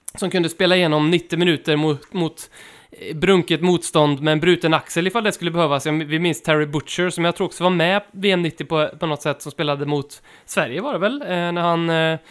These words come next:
blödde igenom både, eh, ja, eh, pann, eh, så, eh, pa-, eh, tandplåster och allting. Han såg helt sla-, han såg slaktad ut.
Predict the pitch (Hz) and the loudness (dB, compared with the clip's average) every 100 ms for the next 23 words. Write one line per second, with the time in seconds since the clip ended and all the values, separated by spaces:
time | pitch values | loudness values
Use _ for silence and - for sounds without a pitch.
0 | - - - - 151 185 175 139 156 156 | -20 -20 -20 -16 -2 2 2 4 2 4
1 | 160 147 147 147 143 143 143 139 131 - | 4 2 2 0 2 2 2 0 -6 -16
2 | - 147 147 147 143 143 139 139 139 - | -18 -10 -6 -4 -4 -4 -6 -6 -10 -14
3 | - - - 165 147 - 156 143 127 127 | -20 -20 -10 -6 -6 -8 -10 -10 -10 -16
4 | 156 180 165 147 139 151 220 131 131 131 | -2 0 2 0 -6 -10 -14 -14 -14 -14
5 | 127 - - - - - - 151 156 147 | -14 -14 -18 -20 -16 -8 -6 -6 -6 -2
6 | 185 - 160 160 156 151 156 92 - - | -2 -2 -2 -2 -2 -6 -8 -14 -16 -18
7 | - - - - - - - 190 175 - | -20 -20 -20 -20 -20 -18 -2 0 2 0
8 | 170 156 - 170 160 151 143 151 139 - | -2 -2 -2 -2 0 0 -2 -6 -8 -12
9 | - 175 170 180 190 165 - - 214 208 | -2 0 2 2 0 0 -8 -4 0 4
10 | 220 247 214 247 190 | 2 2 2 4 6